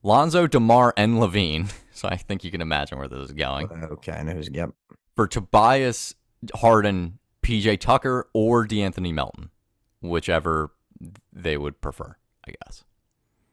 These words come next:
Speaker 2: Mm-hmm, mm-hmm. Um, I'm doing it because you didn't say Maxey, and I'm doing it. That's
Speaker 1: Right.
Speaker 2: it. Yeah,
Speaker 1: I think
Speaker 2: I'm in.
Speaker 1: LaVine's the best piece in there. Now, he does make a ton of money. I think DeMar's an upgrade over Tobias.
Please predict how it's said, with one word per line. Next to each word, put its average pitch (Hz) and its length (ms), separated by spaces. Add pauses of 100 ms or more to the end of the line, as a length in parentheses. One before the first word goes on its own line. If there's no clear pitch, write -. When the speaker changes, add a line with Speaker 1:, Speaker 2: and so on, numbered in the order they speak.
(720)
Speaker 2:
Mm-hmm, 101 180 (200)
mm-hmm. 98 760
Um, 110 520 (680)
I'm 117 140
doing 117 260
it 165 200 (160)
because 104 460
you 101 60
didn't 117 160
say 110 160
Maxey, 95 540
and 95 120
I'm 90 100
doing 78 260
it. - 120 (420)
That's 107 120
Speaker 1:
Right. 95 160
Speaker 2:
it. - 140 (260)
Yeah, 123 160
Speaker 1:
I 92 40
think 95 140
Speaker 2:
I'm 110 120
in. 92 180
Speaker 1:
LaVine's 90 80
the 92 80
best - 360 (120)
piece 131 300
in 120 80
there. 110 180
Now, 95 120
he 87 60
does 87 160
make 87 200
a 76 200 (320)
ton 165 320
of 90 140
money. 73 400 (180)
I 85 80
think 85 200
DeMar's 82 360
an 85 120
upgrade 78 360
over 73 340 (600)
Tobias. 85 520